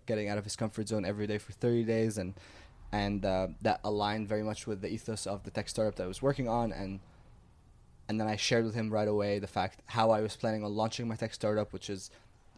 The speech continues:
by one-upping this British adventurer who had climbed Christ the Redeemer statue and took the most epic selfie with, uh, with the head of Christ.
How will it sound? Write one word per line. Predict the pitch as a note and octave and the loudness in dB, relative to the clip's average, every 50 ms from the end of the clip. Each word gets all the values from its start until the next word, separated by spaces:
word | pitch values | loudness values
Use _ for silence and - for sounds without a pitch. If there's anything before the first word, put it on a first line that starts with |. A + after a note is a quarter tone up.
| - _ - - A#2+ | -20 _ -20 -8 2
by | A2+ A2+ G2+ | 4 4 4
one-upping | G2+ G2+ G#2+ G#2+ G#2+ A2 A2 - A#2+ A2 A2 A2+ A2 - - - | 6 4 2 2 2 2 0 0 0 0 0 0 -2 -4 -6 -6
this | - A2 G#2 - - - - - - | -4 -4 -2 -2 -4 -6 -8 -10 -10
British | A2+ G#2 B2 A#2 A#2 - - | -2 0 2 2 2 2 0
adventurer | A2+ A2+ A2 G#2+ G#2+ - - A#2 A2 G#2+ | -2 2 2 2 2 2 2 0 0 0
who | A2 A2 G#2+ | 0 -2 -4
had | G#2 - | -6 -6
climbed | - - G#2 G2+ G2+ G2+ G2 - - - - - - - - | -2 0 0 0 0 -2 -6 -8 -12 -20 -20 -20 -20 -20 -16
Christ | - - - A2+ G#2+ - - | -6 2 2 4 4 4 0
the | A#2+ | 0
Redeemer | A2+ G#2+ G#2 A2 A2 G#2+ G#2 | 0 0 0 0 0 0 -2
statue | G2+ - - G2+ G2 - G#2+ G2+ | -2 0 0 0 0 0 -2 -4
and | G2 | -2
took | - G#2+ - - | -2 -6 -6 -4
the | - A2 | -4 -2
most | A2 G2+ - | -2 -2 -2
epic | - G#2 - G#2+ - | -4 -4 -4 -4 -4
selfie | - A2 G#2 G2+ - A2 G2 | -2 -2 -2 -2 -2 -2 0
with, | F#2+ G2 F#2+ - - - - - - - - - - | 0 0 0 -2 -8 -18 -18 -20 -20 -20 -20 -16 -6
uh, | - - F#2+ E2+ | -2 0 0 2
with | F#2 G#2+ G#2+ F#2+ - - - - - - | 2 0 0 -2 -4 -16 -20 -20 -14 -6
the | - A2+ | -2 0
head | A2 A2+ G#2 G2+ | 2 4 4 2
of | G2 - | 2 -2
Christ. | - - D2+ - - - - - | -2 -4 -4 -4 -6 -10 -12 -12